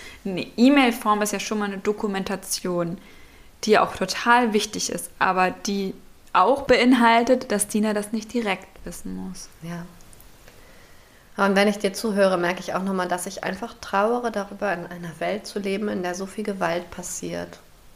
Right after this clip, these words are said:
Speaker 2: Das
Speaker 1: Ja.
Speaker 2: macht mich wirklich manchmal richtig traurig. Und manchmal habe ich das Gefühl,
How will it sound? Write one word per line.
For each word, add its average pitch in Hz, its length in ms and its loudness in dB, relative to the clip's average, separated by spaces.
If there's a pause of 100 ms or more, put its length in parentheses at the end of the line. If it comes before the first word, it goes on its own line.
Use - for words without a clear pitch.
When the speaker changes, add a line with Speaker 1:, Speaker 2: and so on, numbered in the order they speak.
(260)
Speaker 2:
Das 202 140 0
Speaker 1:
Ja. 196 100 4
Speaker 2:
macht - 240 0
mich 247 260 -8
wirklich 240 320 -4
manchmal 226 400 -6
richtig 233 400 -12
traurig. 196 680 -8
Und 208 140 -8
manchmal 208 320 -4
habe 208 100 -4
ich 208 60 -10
das 220 160 -6
Gefühl, 214 440 -2